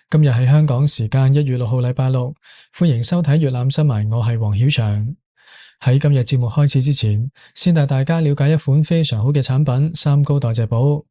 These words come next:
喺每一樽三高代謝寶當中，蘊藏住千年嘅智慧同自然嘅韻律。呢個不單止係一款產品，更加係一段文化嘅傳承，一種生活嘅藝術。源自深厚嘅道家理念，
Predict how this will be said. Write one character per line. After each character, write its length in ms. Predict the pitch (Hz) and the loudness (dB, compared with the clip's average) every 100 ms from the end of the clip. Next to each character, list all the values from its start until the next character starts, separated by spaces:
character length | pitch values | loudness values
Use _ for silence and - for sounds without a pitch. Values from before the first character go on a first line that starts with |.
| _ _ _ _ _ _ | _ _ _ _ _ _
喺 120 | 147 | 4
每 140 | 156 143 | 4 2
一 40 | |
樽 260 | 151 151 151 | 2 0 0
三 240 | 156 151 | 0 0
高 200 | 151 151 | 0 0
代 100 | 131 | -2
謝 200 | 120 120 | -2 -2
寶 140 | 120 | -2
當 180 | 131 151 | 0 2
中， 320 | 151 147 147 - _ _ | 2 2 0 -4 _ _
蘊 180 | 139 151 | 0 2
藏 260 | 143 117 123 | 0 -2 -2
住 220 | 143 143 | 0 0
千 260 | - 190 | 0 0
年 140 | 147 113 | 0 0
嘅 100 | 131 | 0
智 240 | 131 131 | 0 0
慧 240 | 131 131 131 | 0 0 -2
同 260 | 113 110 | -2 -2
自 200 | 113 127 | 0 -2
然 180 | 117 110 | 0 0
嘅 80 | 127 | 0
韻 140 | 120 | 0
律。 280 | 127 123 135 - - - _ | 0 0 -4 -10 -20 -20 _
呢 100 | 151 | 0
個 100 | 135 | 0
不 120 | 127 | 0
單 220 | 143 147 143 | -2 0 0
止 220 | - 139 | 0 0
係 220 | 127 131 | 2 0
一 20 | |
款 180 | 147 131 | 2 0
產 240 | 143 120 | 0 0
品， 320 | 139 127 151 151 _ _ | 2 2 0 -2 _ _
更 200 | - 156 | 0 0
加 140 | 160 175 | 2 0
係 140 | 160 | 0
一 40 | 180 | 0
段 220 | 139 135 | 0 0
文 220 | 117 117 | -2 -2
化 180 | - 147 | 0 0
嘅 100 | 143 | 0
傳 240 | - 113 | -2 -2
承， 320 | 110 113 117 123 - _ | 0 0 -2 -6 -16 _
一 100 | 190 | -2
種 240 | 180 135 156 | 0 0 2
生 220 | 180 175 | 2 0
活 100 | 131 | 0
嘅 160 | 131 | 0
藝 100 | 120 | 0
術。 300 | 117 120 120 151 _ _ _ _ _ - - _ | 0 -2 -2 -8 _ _ _ _ _ -20 -20 _
源 180 | 120 117 | 0 0
自 180 | 117 135 | 2 0
深 220 | 127 156 | 0 2
厚 180 | 139 135 | 2 0
嘅 200 | 135 131 | 0 0
道 180 | 131 127 | -2 -2
家 160 | 151 | 0
理 140 | 143 131 | 0 2
念， 320 | 127 127 131 | 2 0 -2